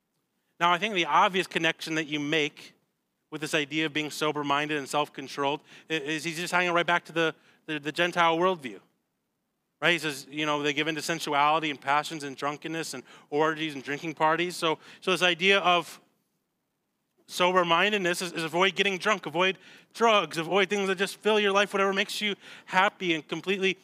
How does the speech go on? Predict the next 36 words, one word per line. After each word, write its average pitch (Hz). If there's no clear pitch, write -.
tuned 196
out 185
to 196
what's 180
actually 185
happening 185
in 175
the 165
world 170
around 175
you. 117
But 165
I 190
also 247
think 226
there's 185
another 170
tie 131
here. 110
Peter 196
is 165
making 175
when 170
we, 170
when, 160
about 160
when 156
he 151
says, 156
"Be 170
self-controlled 175
and 156
sober-minded," 165
because 160
notice 165
why. 165